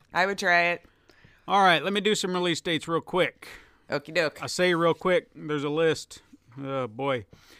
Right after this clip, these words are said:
Speaker 2: All right, first up, on December third, we have Demetrios, the Big Cynical Adventure for the Nintendo Switch. Then December fourth, we have a list. Oh, my God, do we have a list.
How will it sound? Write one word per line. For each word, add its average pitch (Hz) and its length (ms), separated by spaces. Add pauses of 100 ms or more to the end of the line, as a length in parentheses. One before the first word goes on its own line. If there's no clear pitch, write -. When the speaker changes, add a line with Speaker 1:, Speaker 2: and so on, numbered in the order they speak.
(240)
Speaker 2:
All 170 80
right, 170 240
first 226 340
up, 170 260
on 165 260
December 185 300
third, 185 280
we 143 120
have 147 240
Demetrios, 196 720
the 151 100
Big 214 300
Cynical 262 480
Adventure 208 460
for 151 160
the 135 100
Nintendo 214 520
Switch. - 640
Then 147 360
December 247 400
fourth, 240 420
we 185 160
have 196 400
a 208 240
list. 214 920
Oh, 143 80
my 117 120
God, 117 300
do 110 80
we 110 80
have 104 100
a 101 60
list. 101 380